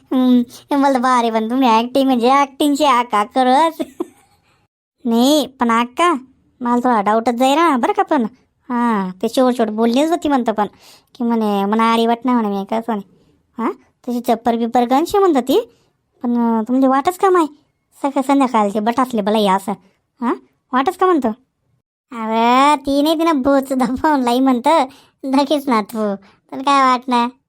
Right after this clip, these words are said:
अहो, तिनं तोंड मा बोलशे फक्त. हां, कारण तिने आई नाही म्हणतं.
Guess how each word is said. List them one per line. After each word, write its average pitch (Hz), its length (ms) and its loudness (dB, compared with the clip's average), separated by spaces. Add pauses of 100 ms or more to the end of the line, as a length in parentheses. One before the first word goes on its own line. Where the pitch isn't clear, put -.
(100)
अहो, 320 120 -16
तिनं 370 200 -4
तोंड 359 300 2
मा 349 180 2
बोलशे 311 380 0
फक्त. 277 300 -2 (520)
हां, 269 360 0
कारण 285 400 -6
तिने 294 160 0
आई 269 140 2
नाही 285 120 2
म्हणतं. 269 240 -2